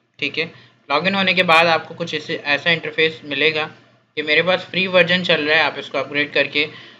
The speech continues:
जो है वो, अ, अ, जो प्रो वर्जन है वो कर सकते हैं। और basically ये वाला जो version है, ये जो एडवांस एसईओ का काम करते हैं उनके लिए बहुत ज़्यादा ज़रूरी है।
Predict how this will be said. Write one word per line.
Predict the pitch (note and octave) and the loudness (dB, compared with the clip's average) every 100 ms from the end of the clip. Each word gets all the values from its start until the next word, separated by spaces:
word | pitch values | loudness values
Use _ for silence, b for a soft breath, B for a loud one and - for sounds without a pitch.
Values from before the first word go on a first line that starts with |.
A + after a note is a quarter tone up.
| B - | B -6
जो | C#3+ | -4
है | C#3 C#3 | 0 0
वो, | C#3+ C#3 | 0 -4
अ, | - | -4
अ, | C3 C3 B2+ B2+ A#2+ C#3 C3+ B2+ B2+ | -4 -2 -2 -4 -10 -16 -10 -8 -10
जो | - C#3+ | -10 -10
प्रो | - E3+ | 2 4
वर्जन | E3+ D3+ C#3+ C#3 | 6 4 2 -2
है | |
वो | C3+ C3+ | -4 -6
कर | C3+ C3 | -6 -6
सकते | D3 C#3 D3 | -6 -8 -8
हैं। | E3+ - b b _ - | -10 -14 b b _ -6
और | B2+ B2+ B2+ | 0 2 2
basically | D#3 E3 G#3 G3+ G3+ G3+ F3+ | 2 0 -2 -4 -4 -2 0
ये | E3 | 2
वाला | E3 E3 | 4 6
जो | E3+ E3+ | 4 4
version | D3 C#3 E3 E3+ | 0 2 2 2
है, | D3+ C#3+ - - | 0 -2 -16 -6
ये | D3+ | -4
जो | D3 | -2
एडवांस | D3 D3 C#3+ C#3+ E3+ E3 D3+ | 2 0 2 0 0 -4 -8
एसईओ | C#3 - D#3 D#3 - C#3 | -8 -6 -4 -4 -8 -14
का | C#3 C3+ - C#3+ C#3 | -14 -14 -6 -4 -2
काम | C3+ C3+ C#3+ | -2 -4 -2
करते | C#3 B2 | -6 -6
हैं | C3+ | -10
उनके | C3+ C#3 | -8 -10
लिए | D3 | -8
बहुत | C#3 C3 C3 | -8 -6 -6
ज़्यादा | C3 C3 | -6 -6
ज़रूरी | C3 C3+ C#3 E3+ F3 | -6 -8 -4 0 0
है। | - b | -2 b